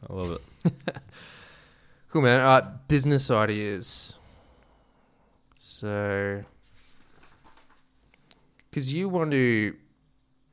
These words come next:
Speaker 2: yeah, so do you have any new, um, bu-, business ideas?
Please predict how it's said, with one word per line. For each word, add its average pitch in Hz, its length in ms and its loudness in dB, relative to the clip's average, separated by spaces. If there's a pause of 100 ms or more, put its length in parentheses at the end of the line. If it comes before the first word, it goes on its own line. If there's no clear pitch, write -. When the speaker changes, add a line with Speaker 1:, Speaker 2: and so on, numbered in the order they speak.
(220)
Speaker 2:
yeah, 120 120 -2
so 117 180 -4
do 127 100 -4
you 127 80 2
have 135 160 2
any 123 160 0
new, 120 340 0
um, 113 440 -4 (1080)
bu-, - 100 -14 (460)
business 120 320 -4
ideas? 110 540 2